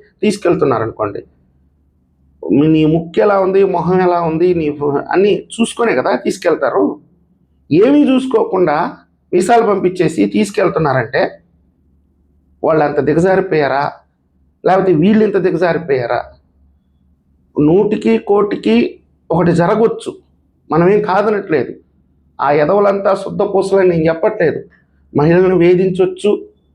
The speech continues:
వాళ్ళని శారీరకంగా ఇబ్బంది పెట్టొచ్చు, జరుగుతుండొచ్చు,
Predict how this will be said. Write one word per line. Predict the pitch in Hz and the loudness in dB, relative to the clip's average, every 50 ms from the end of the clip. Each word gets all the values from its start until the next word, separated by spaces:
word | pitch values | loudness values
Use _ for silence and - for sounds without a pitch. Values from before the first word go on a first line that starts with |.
| _ _ _ _ _ _ | _ _ _ _ _ _
వాళ్ళని | - 165 170 165 175 165 147 | -2 0 2 2 2 2 0
శారీరకంగా | 170 - 147 151 180 196 196 190 190 185 190 190 190 | 0 -2 0 2 4 4 4 2 2 0 0 0 0
ఇబ్బంది | 185 175 - 185 196 196 196 | 0 0 0 0 2 2 2
పెట్టొచ్చు, | 180 190 190 190 190 185 190 - - 202 202 - - _ _ _ _ _ _ _ _ _ _ _ _ _ _ - - - - | 2 0 0 0 -2 -2 -2 -2 -2 -2 -2 -2 -6 _ _ _ _ _ _ _ _ _ _ _ _ _ _ -20 -20 -16 -8
జరుగుతుండొచ్చు, | 117 - 180 208 247 247 247 247 247 233 202 - - 156 - | -4 0 2 2 2 2 2 2 2 2 2 0 -2 -4 -6